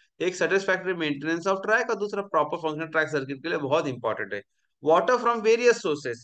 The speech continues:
अब उन्होंने उसके बारे में बात की है, water from various sources, such as, कौन कौन से सोर्सेस हैं? Such as rain,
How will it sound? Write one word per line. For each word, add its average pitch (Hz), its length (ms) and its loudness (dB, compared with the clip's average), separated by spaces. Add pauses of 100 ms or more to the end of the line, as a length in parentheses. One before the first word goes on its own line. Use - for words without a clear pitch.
अब 165 100 -6
उन्होंने 175 300 -2
उसके 175 200 -4
बारे 147 220 2
में 139 160 -2
बात 123 280 0
की 113 100 -10
है, 101 120 -6 (420)
water 202 260 4
from 196 180 0
various 170 440 0
sources, 127 760 -4
such 170 180 2
as, 196 240 4 (380)
कौन 165 200 -2
कौन 180 160 -2
से 180 80 -2
सोर्सेस 175 540 -6
हैं? 262 220 0 (520)
Such 139 140 -2
as 175 180 2 (440)
rain, 139 640 4